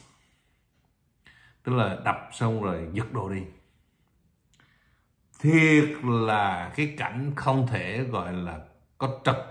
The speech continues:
tự của chính phủ. Vậy mà họ hay huênh hoang là họ giàu có thịnh vượng đó, giàu. Rõ ràng là người dân Mỹ giàu chỉ một số người nào đó thôi,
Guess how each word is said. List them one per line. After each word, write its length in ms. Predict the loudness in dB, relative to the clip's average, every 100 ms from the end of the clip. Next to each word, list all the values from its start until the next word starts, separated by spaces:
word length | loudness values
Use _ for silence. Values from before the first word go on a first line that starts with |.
| -4
tự 220 | -4 -4
của 60 | -6
chính 260 | 0 0
phủ. 500 | 0 -4 -8 -8 -10 -16 _ _ _ _ _ _ -2
Vậy 300 | 0 2 4
mà 400 | 4 2 -2 -2
họ 240 | -2 0 0
hay 200 | 2 4
huênh 180 | 4
hoang 320 | 4 4 4 2
là 60 |
họ 260 | -2 -4 -4
giàu 380 | 0 0 0 -4
có 320 | -2 -2 -2
thịnh 200 | -4 -2
vượng 300 | -2 -2 -4
đó, 60 | -6 -8 -16 -4
giàu. 540 | 8 8 8 2 -8 -14 -20 _ _ _ _ _ _ _ _ _ _ _ _ _ _ _ -20 -20 _ _ _ 2
Rõ 240 | 6 8 8
ràng 300 | 6 6 4
là 180 | 4
người 360 | 4 6 6 6
dân 280 | 4 4 4
Mỹ 460 | 4 4 2 -2 -8 -18 -20 _ _ _ _ _ _ _ _ _ _ _ _ _ _ _ -4
giàu 500 | 6 8 8 8 4
chỉ 200 | 2 2 0
một 140 | -2
số 340 | 0 0 2 2
người 120 | 2
nào 200 | 2 0
đó 140 | -2 -2
thôi, 240 | 0 0